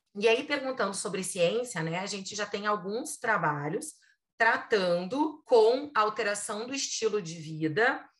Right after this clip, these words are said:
é, somente até, né,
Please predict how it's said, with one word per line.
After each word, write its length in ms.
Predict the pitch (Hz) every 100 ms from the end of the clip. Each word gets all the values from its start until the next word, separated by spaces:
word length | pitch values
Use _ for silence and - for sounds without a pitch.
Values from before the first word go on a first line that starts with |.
| _ _ _ -
é, 360 | 190 180 170 170
somente 960 | - - 262 269 220 214 277 311 -
até, 720 | 185 - 160 135 143 214 311 - _ _ -
né, 340 | 180 220 233